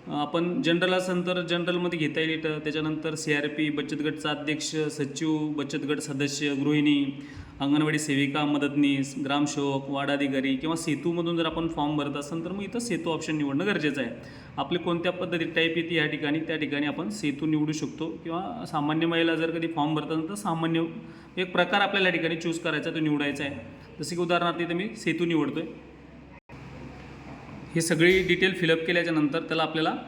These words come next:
अपडेट करायचं आहे. अपडेट केल्याच्यानंतर या पद्धतीची एक स्क्रीन तुमच्या समोर येईल. अपडेटला थोडंसं हे, अ, ॲपचा थोडासा प्रॉब्लेम आहे,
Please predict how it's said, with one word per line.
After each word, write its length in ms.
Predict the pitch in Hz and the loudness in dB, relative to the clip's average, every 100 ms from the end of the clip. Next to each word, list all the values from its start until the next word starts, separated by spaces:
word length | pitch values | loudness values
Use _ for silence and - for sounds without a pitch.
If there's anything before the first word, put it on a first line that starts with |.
| - - - | -14 -16 -4
अपडेट 400 | 139 139 175 180 | -2 2 2 4
करायचं 320 | 156 131 139 | 2 2 0
आहे. 100 | - - - - - - | -4 -8 -14 -18 -16 -6
अपडेट 420 | 135 139 175 175 | -4 0 0 2
केल्याच्यानंतर 720 | 180 175 180 170 156 156 139 - - - - - - | 2 2 2 0 0 0 -2 -4 -12 -18 -20 -20 -6
या 140 | 147 175 | 0 0
पद्धतीची 800 | 175 160 165 160 160 180 185 - | 0 0 0 0 0 -2 -4 -2
एक 320 | 165 165 - | -2 -2 -6
स्क्रीन 640 | - - - 180 131 - - - 160 | -10 -8 0 2 4 0 -8 -10 -6
तुमच्या 240 | 160 175 | -4 -2
समोर 300 | 180 160 170 | 0 2 4
येईल. 140 | 160 | 2
अपडेटला 440 | 147 143 160 156 175 | 0 0 -2 0 -2
थोडंसं 300 | 160 151 160 | 0 0 0
हे, 200 | 175 180 - | -2 -2 -6
अ, 160 | - - - - | -8 -10 -10 -2
ॲपचा 340 | 147 147 190 | -2 -2 -6
थोडासा 400 | 175 156 156 156 | -2 0 -2 -2
प्रॉब्लेम 420 | 160 156 151 190 | -2 -2 0 2
आहे, 100 | 147 | 0